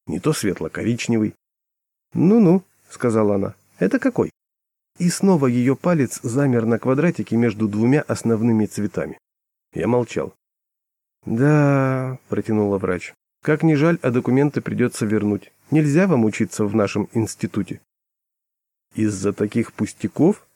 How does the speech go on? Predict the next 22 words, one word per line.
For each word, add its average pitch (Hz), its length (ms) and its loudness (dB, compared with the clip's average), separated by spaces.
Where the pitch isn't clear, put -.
спросил 101 480 -4
я 98 160 -4
как - 240 -6
можно 143 400 0
спокойнее. - 680 -6
«Хороши 170 460 0
пустяки. 120 540 -4
На 131 100 2
реке, 151 340 2
товарищ, 107 500 -2
обстановка. 113 800 -2
Белые 143 400 2
бакины, 117 520 -2
красные 117 500 0
бакины». 107 420 -2
«Но 92 100 -4
ведь 92 200 -6
я 127 140 2
же 110 120 -2
на 110 120 0
гидрофак 131 760 0
поступаю», 107 640 -4